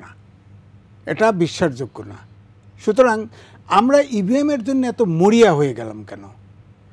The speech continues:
মানুষকে এডুকেটেড না করা, আমরা পাইলট বেসিসে এটা অগ্রসর হতে থাকতাম, কারণ শহরের ভিতরে শিক্ষিত লোক বেশি থাকে, সেখানে পারতাম আস্তে আস্তে। কারণ আমাদের দেশে যতই বলেন না কেন, ফিফটি পার্সেন্ট জনগণ এখন টেকনিক্যাল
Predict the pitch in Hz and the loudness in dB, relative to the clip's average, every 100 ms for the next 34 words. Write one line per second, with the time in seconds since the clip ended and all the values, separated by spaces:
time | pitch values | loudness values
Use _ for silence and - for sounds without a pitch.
0 | - _ - 147 185 262 214 - 262 262 | -20 _ -4 4 6 6 4 -4 2 6
1 | 262 269 170 170 208 180 196 147 151 135 | 6 4 2 4 2 2 -2 -6 -6 -6
2 | - 151 - 214 233 254 - 196 196 214 | -8 -10 -6 -4 -2 -4 -2 -2 2 2
3 | 180 165 156 185 214 208 190 185 180 170 | 2 -4 -6 -4 -2 -4 -6 -8 -8 -8
4 | 151 170 - 175 185 214 160 104 - 110 | -10 -12 -10 -6 -4 -2 -4 -10 -16 -18
5 | 104 - - - - - - 190 185 - | -18 -20 -20 -20 -20 -20 -4 -2 -2 0
6 | 185 190 196 170 175 196 180 - 170 180 | 0 2 2 0 -2 -2 -4 -8 -12 -8
7 | 175 180 165 156 147 160 160 156 143 170 | -2 -2 -2 -4 -6 -8 -8 -10 -10 -8
8 | 170 156 156 135 156 151 165 151 - 170 | -8 -6 -8 -8 -8 -8 -8 -8 -8 -8
9 | 143 160 180 208 196 214 214 185 180 226 | -8 -12 -8 -6 -6 -6 -6 -6 -8 -8
10 | 180 170 254 196 147 135 120 110 113 110 | -8 -4 -4 -2 -4 -6 -10 -12 -14 -16
11 | 101 - - - - - - 294 - 311 | -20 -20 -20 -20 -20 -20 4 4 6 2
12 | 247 262 220 - 254 202 185 196 196 175 | 2 2 2 4 4 4 2 2 2 0
13 | 208 233 - 151 180 190 - 190 - 226 | 0 -2 -4 -4 -4 -6 -6 -6 -6 -8
14 | 208 214 208 | -2 2 2